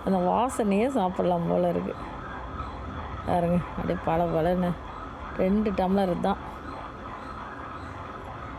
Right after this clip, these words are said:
அருமையா இருக்கு. அப்படியே சாப்பாடும் சாஃப்டா இருக்கு. மீன் மேக்கர்லாம் பாருங்க, அப்படியே பூவாட்டம் வெந்துருச்சு.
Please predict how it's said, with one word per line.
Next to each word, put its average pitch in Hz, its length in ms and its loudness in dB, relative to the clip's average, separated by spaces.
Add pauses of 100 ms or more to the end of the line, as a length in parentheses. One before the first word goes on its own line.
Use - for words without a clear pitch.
(520)
அருமையா 165 560 4
இருக்கு. 180 200 2
அப்படியே 160 220 2 (260)
சாப்பாடும் 214 720 2
சாஃப்டா 196 480 2
இருக்கு. 185 200 2
மீன் 202 280 6
மேக்கர்லாம் 165 380 2
பாருங்க, 165 300 2 (580)
அப்படியே 196 280 2
பூவாட்டம் 226 680 4
வெந்துருச்சு. 185 440 2